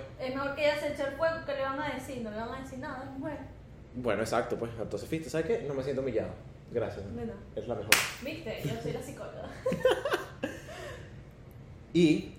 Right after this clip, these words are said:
Speaker 2: una cosa también que te quería contar. ¿Sabes que este fin de semana fui para Tampa?
Speaker 1: Ujú. ¿No fuiste a Pittsburgh, no?
Speaker 2: San Petersburg, pero, o sea,
Speaker 1: Ah.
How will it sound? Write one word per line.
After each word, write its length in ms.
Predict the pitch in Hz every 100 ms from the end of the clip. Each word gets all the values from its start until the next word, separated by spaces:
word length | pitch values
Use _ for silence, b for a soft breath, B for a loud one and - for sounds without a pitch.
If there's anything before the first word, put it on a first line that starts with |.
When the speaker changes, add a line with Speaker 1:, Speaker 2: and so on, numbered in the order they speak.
| -
Speaker 2:
una 180 | 127 123
cosa 180 | 139 156
también 200 | 135 120
que 60 |
te 80 | 135
quería 160 | 131 117
contar. 460 | 131 117 - - - - - - - - - - - -
¿Sabes 180 | 113
que 40 | 120
este 60 | 135
fin 100 | 127
de 60 |
semana 200 | 117 95
fui 80 | -
para 120 | -
Tampa? 180 | - - - - 247
Speaker 1:
Ujú. 720 | 233 233 233 262 - - 262
¿No 60 | 294
fuiste 180 | 349
a 160 | 403 403
Pittsburgh, 640 | 302 - 254 247 285 339
no? 40 | 226
Speaker 2:
San 240 | - 120
Petersburg, 460 | 139 117 98 - -
pero, 120 | 120
o 40 | 104
sea, 160 | 113 104
Speaker 1:
Ah. 220 | 104